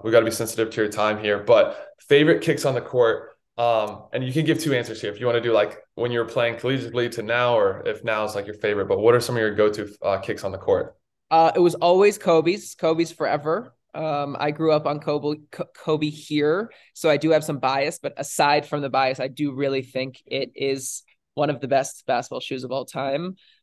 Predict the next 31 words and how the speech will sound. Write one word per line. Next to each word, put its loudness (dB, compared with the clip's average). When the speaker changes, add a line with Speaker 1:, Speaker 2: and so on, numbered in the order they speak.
Speaker 2:
Um, -6
fours, 0
fives, 2
sixes, -6
and -4
I -2
think -8
the -12
Kobe -2
eight -4
is -6
the -8
greatest -6
shoe -8
ever. -6
It's -20
my -2
favorite -4
shoe -4
to -6
play -2
in. -8
Um, -8
I've -2
been -4
playing 2
in -4
the -8
fives -2
a -6
lot 0